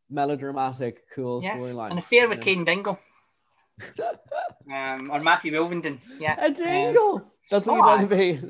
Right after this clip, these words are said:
Speaker 2: I wouldn't want to be a dingle. No, no, I would want to have an affair with, with Kane.
Speaker 1: Oh, okay.
Speaker 2: Um,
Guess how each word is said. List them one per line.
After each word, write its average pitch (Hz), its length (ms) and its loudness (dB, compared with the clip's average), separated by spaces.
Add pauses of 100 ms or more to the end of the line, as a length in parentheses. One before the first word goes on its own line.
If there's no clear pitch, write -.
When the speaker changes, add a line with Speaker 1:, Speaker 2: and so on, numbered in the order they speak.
(340)
Speaker 2:
I 208 40 6
wouldn't 302 200 8
want 262 180 10
to 202 80 -4
be 233 180 4
a 285 80 6
dingle. 214 200 4
No, 220 80 2
no, 202 80 8
I 180 40 8
would 175 120 4
want 233 160 2
to 202 60 -6
have 170 60 -4
an 160 80 -8
affair 220 320 0
with, 202 200 -10 (160)
with 180 240 -6
Kane. 208 200 0
Speaker 1:
Oh, 202 920 8
okay. 175 480 4
Speaker 2:
Um, 117 300 -8